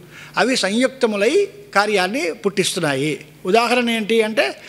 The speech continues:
మృదన్వితో ఘటః తస్మాత్ భాసతే. మట్టితో తయారైన పరమాణువులు ఘటాన్ని తయారు చేస్తున్నాయి, అంతేగాని ఈశ్వరాన్వితం కాదు. అంటే, బ్రహ్మ కారణం కాదు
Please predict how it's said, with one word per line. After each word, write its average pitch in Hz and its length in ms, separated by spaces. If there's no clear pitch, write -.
మృదన్వితో 226 720
ఘటః 170 580
తస్మాత్ 202 440
భాసతే. 151 640
మట్టితో 226 480
తయారైన 190 680
పరమాణువులు 196 640
ఘటాన్ని 196 420
తయారు 196 400
చేస్తున్నాయి, 139 640
అంతేగాని 214 600
ఈశ్వరాన్వితం 226 800
కాదు. 135 260
అంటే, 226 160
బ్రహ్మ 220 300
కారణం 202 400
కాదు 156 440